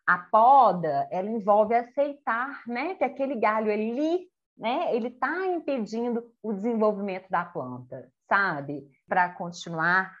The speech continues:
no tema primavera, né? <laughs> Aquele galho, né, que já foi muito útil um dia, é, agora ele só tá roubando a energia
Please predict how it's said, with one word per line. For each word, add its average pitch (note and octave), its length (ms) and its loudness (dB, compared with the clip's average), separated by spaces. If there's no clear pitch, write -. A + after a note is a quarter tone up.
no F#3 120 -4
tema F3+ 580 -2
primavera, D#3 800 0
né? F3 220 -2
<laughs> - 1040 -4
Aquele C#4+ 440 -4
galho, B3+ 540 0
né, G#3+ 200 -2
que A3 120 -10
já G3 160 -2
foi G3 200 -2
muito C#4 540 -2
útil B3 580 -6
um D#3+ 100 -10
dia, E3+ 600 -6
é, F3+ 540 0
agora A#3 400 2
ele B3+ 180 -2
só B3+ 180 0
tá B3+ 200 -2
roubando B3+ 520 -4
a C4 40 -6
energia A#3 1000 -4